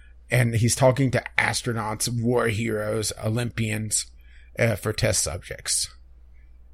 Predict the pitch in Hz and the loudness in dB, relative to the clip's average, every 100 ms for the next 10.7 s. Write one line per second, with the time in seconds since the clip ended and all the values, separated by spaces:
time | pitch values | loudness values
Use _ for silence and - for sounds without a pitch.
0 | - - - - - - - - - - | -20 -20 -20 -20 -20 -20 -20 -20 -16 -4
1 | 107 156 180 156 120 123 123 123 127 - | 4 4 4 2 6 8 10 8 2 0
2 | 117 113 113 107 110 110 117 107 101 - | 0 2 2 0 0 2 0 0 0 2
3 | 104 95 87 73 - - 113 110 131 143 | 2 -2 -8 -8 -8 -6 -6 -4 2 4
4 | 139 135 123 123 117 - 113 107 101 - | 6 6 4 4 4 4 0 0 -2 -4
5 | - - - - - - 156 - - - | -14 -20 -20 -18 -4 2 2 2 -4 -8
6 | - - - - - - - - - - | -12 -20 -20 -20 -20 -20 -20 -20 -20 -20
7 | - - - - 131 131 123 110 123 127 | -20 -20 -20 -4 2 2 2 0 4 4
8 | 110 - 143 143 151 143 135 - - - | 2 2 4 6 4 2 -2 -8 -18 -20
9 | - - - - - - - - - 123 | -20 -20 -20 -20 -20 -20 -20 -20 0 0
10 | - 135 104 78 64 - - | 6 6 6 0 -2 4 4